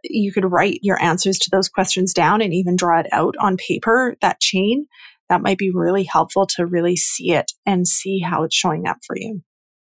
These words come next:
Okay, so to summarize, self-sabotage is when you're doing something,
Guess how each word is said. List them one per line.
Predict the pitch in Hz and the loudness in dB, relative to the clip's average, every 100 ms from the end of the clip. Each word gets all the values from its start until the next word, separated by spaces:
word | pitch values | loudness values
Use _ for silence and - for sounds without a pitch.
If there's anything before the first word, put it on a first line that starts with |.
| _ _ - - - _ _ - | _ _ -20 -18 -20 _ _ 0
Okay, | 202 | 2
so | 196 190 | 4 2
to | 185 220 | 2 2
summarize, | - 254 285 277 196 117 202 294 - - _ _ - - _ _ _ | 4 4 4 4 2 0 -2 -2 -4 -6 _ _ -20 -20 _ _ _
self-sabotage | - - 247 285 - 247 233 226 - 196 190 190 - - | 0 4 6 4 4 4 4 2 2 4 4 2 0 0
is | 190 185 | 0 0
when | 185 190 202 214 | 0 2 4 4
you're | 196 185 185 185 | 4 4 4 2
doing | 175 196 208 226 208 | 2 2 4 4 4
something, | 196 175 - 170 208 262 | 2 0 0 0 2 0